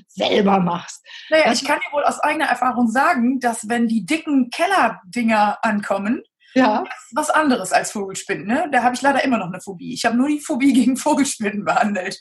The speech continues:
Speaker 1: <laughs>
Speaker 2: Also, wie heißen denn die dünnen mit den langen Beinen? Die, ne, da bin
Speaker 1: Ja,
Speaker 2: ich
Speaker 1: ja.
Speaker 2: auch nicht ganz frei von. Also das
Speaker 1: Okay.
Speaker 2: ist nicht übergreifend.
Speaker 1: Ja, ich hab, me-, meine Kollegin, äh, be-, bewundert, die dann immer die Spinnen gefangen hat und mit in die Praxis gebracht hat. Aber, äh,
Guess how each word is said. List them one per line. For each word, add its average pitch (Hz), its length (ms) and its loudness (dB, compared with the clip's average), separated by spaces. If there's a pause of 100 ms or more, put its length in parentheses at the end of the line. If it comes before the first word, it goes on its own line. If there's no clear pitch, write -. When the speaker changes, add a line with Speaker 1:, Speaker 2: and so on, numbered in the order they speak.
Speaker 1:
<laughs> 349 160 2
Speaker 2:
Also, 277 260 4 (680)
wie 254 80 0
heißen 294 220 2
denn 277 140 2
die 240 120 4
dünnen 285 340 -2
mit 226 140 -2
den 240 120 -2
langen 240 280 2
Beinen? 247 460 2
Die, 208 340 -8 (280)
ne, 285 280 2 (200)
da 254 140 4
bin - 80 2
Speaker 1:
Ja, - 40 0
Speaker 2:
ich 320 80 -2
Speaker 1:
ja. 320 60 0
Speaker 2:
auch 330 240 -4
nicht - 120 -12
ganz 208 260 0
frei 190 260 2
von. 240 280 -2
Also 233 220 2
das 240 220 0
Speaker 1:
Okay. 202 80 -10
Speaker 2:
ist - 160 -14
nicht - 120 -20
übergreifend. 185 460 0 (480)
Speaker 1:
Ja, 190 420 -4 (320)
ich 214 80 -6
hab, 175 120 -6
me-, 196 180 -2
meine 202 280 2
Kollegin, 226 460 4
äh, 214 220 2
be-, 214 160 -6
bewundert, 220 560 2
die 214 200 -2
dann 202 180 0
immer 208 160 -2
die 190 140 0
Spinnen 247 400 4
gefangen 185 420 -2
hat 196 160 -2
und 190 60 0
mit 190 120 0
in 196 80 0
die 185 80 2
Praxis 214 440 -4
gebracht 175 360 -4
hat. 170 260 -4
Aber, 175 300 -2
äh, 175 200 -4